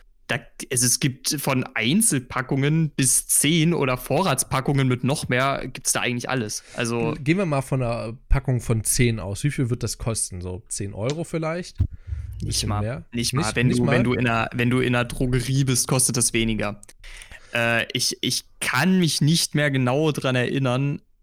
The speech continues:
Speaker 1: Ich würde behaupten, dass ich, ähm, von einer Handelsmarke, von einer großen Drogeriekette, habe ich das für unter fünf Euro bekommen.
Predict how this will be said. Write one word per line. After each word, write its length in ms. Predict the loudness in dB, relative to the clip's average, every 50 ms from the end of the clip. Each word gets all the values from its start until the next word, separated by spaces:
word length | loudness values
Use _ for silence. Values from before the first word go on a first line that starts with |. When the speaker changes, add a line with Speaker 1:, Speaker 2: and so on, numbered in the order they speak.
| _ _ _
Speaker 1:
Ich 220 | -6 -4 -4 -2 0
würde 240 | 2 2 2 2
behaupten, 580 | 2 0 0 -2 0 -2 -2 -2 -4 -2 -2 0
dass 200 | 0 0 0 0
ich, 340 | 0 0 -2 -4 -8 -10 -8 -4
ähm, 480 | -2 0 2 2 2 2 0 0 -2 -4
von 140 | -4 -2 0
einer 240 | 0 0 0 0 -2
Handelsmarke, 1040 | -2 0 0 0 0 0 0 0 0 0 0 0 0 0 0 0 0 0 -2 -4 _ _ _ _ _ _
von 160 | -2 0 2
einer 140 | 4 2 2
großen 400 | 2 2 2 4 4 4 2 2
Drogeriekette, 800 | 0 0 0 0 0 0 0 -2 -2 0 0 0 2 2 2 2
habe 120 | 2 2
ich 60 | 2
das 180 | 2 0 0 0
für 140 | -2 -4 -4
unter 300 | -2 0 0 0 0 -2
fünf 220 | -2 -4 -4 -4
Euro 260 | -2 -2 -2 -2 -4
bekommen. 360 | -6 -8 -10 -12 -14 -16 -16